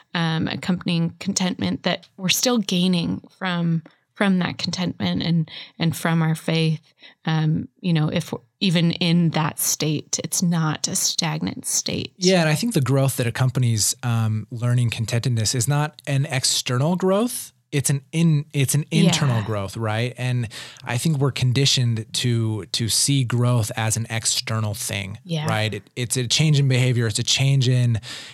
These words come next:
Speaker 2: in the things that I have. It's a change in the people that I associate with. But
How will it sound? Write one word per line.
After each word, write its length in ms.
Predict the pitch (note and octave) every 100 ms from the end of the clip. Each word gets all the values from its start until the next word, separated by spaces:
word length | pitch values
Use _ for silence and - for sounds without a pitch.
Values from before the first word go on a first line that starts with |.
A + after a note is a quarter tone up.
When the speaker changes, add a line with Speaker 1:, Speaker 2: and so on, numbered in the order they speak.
| -
Speaker 2:
in 340 | B2 A#2+ A#2
the 80 | A2
things 360 | G#2+ D#3 D3 A#2+
that 100 | A#2+
I 80 |
have. 340 | A2 A2+ A2 A2
It's 160 | G#2+
a 60 | -
change 480 | - C3 B2+ B2+ A#2
in 240 | A2+ A2+
the 80 | A2
people 260 | C3 C3 B2
that 120 | A2+
I 100 | A2
associate 400 | G#2 A#2 G#2+ A2
with. 300 | G#2+ G#2+ - - - - - A#2+ -
But 340 | B2+ A#2 -